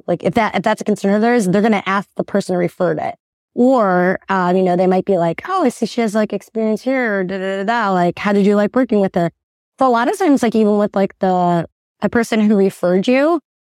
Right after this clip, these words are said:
they'll ask, like, these, like, initial, like, questions that they might have if it is something that, you know, is, is, is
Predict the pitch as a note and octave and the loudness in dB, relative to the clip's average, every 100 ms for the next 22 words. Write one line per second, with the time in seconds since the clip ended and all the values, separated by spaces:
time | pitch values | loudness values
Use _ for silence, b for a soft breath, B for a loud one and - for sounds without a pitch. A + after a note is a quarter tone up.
0 | _ A#3+ G#3 A#3+ G#3 A3 - A3+ A3+ G#3 | _ -4 -2 0 -2 -2 -2 -2 0 0
1 | G#3 G3+ G3+ G3+ G#3 - G#3 G3+ G3 F3+ | 0 0 0 0 0 0 0 2 2 0
2 | F3 - G3+ - G3+ G3 F3+ F3+ F3 E3+ | -2 -2 -2 0 0 0 0 0 2 0
3 | - E3+ E3 F#3 C4+ C4+ _ _ _ _ | -2 -4 -2 0 -2 -4 _ _ _ _
4 | A#3+ - A3+ - _ _ _ _ _ - | 0 0 -2 -2 _ _ _ _ _ 0
5 | A#3 - G#3+ F#3+ F#3 F#3 F3+ F#3 - _ | 0 0 0 0 0 0 0 -4 -6 _
6 | _ _ _ _ _ _ G#3 F#3 F3+ G3 | _ _ _ _ _ _ -2 0 0 0
7 | F#3+ F3 E3 F3+ F3 - - F#3+ - F#3 | 2 2 2 2 0 -4 -2 -2 0 -2
8 | E3 | -4